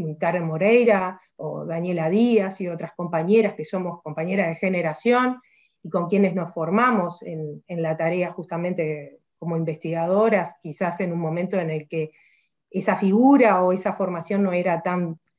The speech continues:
tan clara dentro de la formación en psicología, este, en nuestro país. Y, y bueno, y aprendimos a hacerlo con, con gente, con mayores que nos enseñaron y que de alguna manera, este,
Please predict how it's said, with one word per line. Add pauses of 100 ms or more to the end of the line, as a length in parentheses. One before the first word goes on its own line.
(260)
tan
clara
dentro
de
la
formación
en
psicología, (680)
este,
en
nuestro
país. (580)
Y,
y
bueno,
y
aprendimos
a
hacerlo
con,
con
gente,
con
mayores
que
nos
enseñaron
y
que
de
alguna
manera,
este,